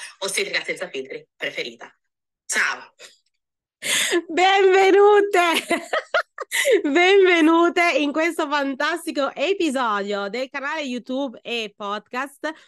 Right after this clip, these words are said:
perché lo faremo insieme. Vi ho fatto ascoltare, eh, un video TikTok, reel, reel di Instagram, reel di Facebook, che è uscito settimana scorsa e come sempre <laughs>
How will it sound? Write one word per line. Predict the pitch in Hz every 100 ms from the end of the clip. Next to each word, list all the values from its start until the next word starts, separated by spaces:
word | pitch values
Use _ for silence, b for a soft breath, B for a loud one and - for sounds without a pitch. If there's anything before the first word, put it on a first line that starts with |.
| B
perché | _ 330 339 202
lo | 214
faremo | 220 240 175 175 202
insieme. | 226 233 233 165 147 147 156 B B B
Vi | 254
ho | 349
fatto | 359 269 - 226
ascoltare, | 214 - 269 - 302 311 - 254 233 233 240 262 349
eh, | 240 233 226 220 214 214 208 214
un | 302 302 233 214 185 185
video | 180 240 214 196 202 208 277 -
TikTok, | 220 - - 196 262 254 254 185
reel, | 175 226 226 233 226 220
reel | 214 220
di | 214 208
Instagram, | 226 226 220
reel | 214 214
di | 214 -
Facebook, | 220 214 196 202 214 - 226 B B B _
che | 269
è |
uscito | 311 - 214 254
settimana | 254 233 240 190 175 185
scorsa | 190 - 165 151 156 - 170 156 B B B
e | 247 262 -
come | - 254 285
sempre | - - 233 220 226 220 240 254 285 330
<laughs> | 311 415 - 640 _